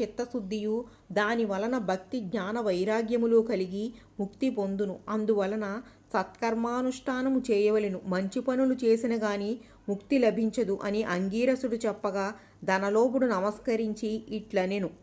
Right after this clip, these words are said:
ఇట్లు స్కాంద పురాణాంతర్గత వశిష్ఠ ప్రోక్త కార్తీక మహత్యమందలి సప్తదశాధ్యాయము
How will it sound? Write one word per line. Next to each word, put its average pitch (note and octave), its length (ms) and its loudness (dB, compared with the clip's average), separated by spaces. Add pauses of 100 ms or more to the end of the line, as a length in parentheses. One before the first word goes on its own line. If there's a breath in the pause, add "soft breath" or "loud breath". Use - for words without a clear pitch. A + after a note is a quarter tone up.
(520 soft breath)
ఇట్లు A3+ 260 -2
స్కాంద A3 420 -2
పురాణాంతర్గత A3+ 1080 -2
వశిష్ఠ G3 420 -6
ప్రోక్త A3 440 -6
కార్తీక A3 580 -4
మహత్యమందలి G#3+ 960 -4 (340 loud breath)
సప్తదశాధ్యాయము G#3 1300 0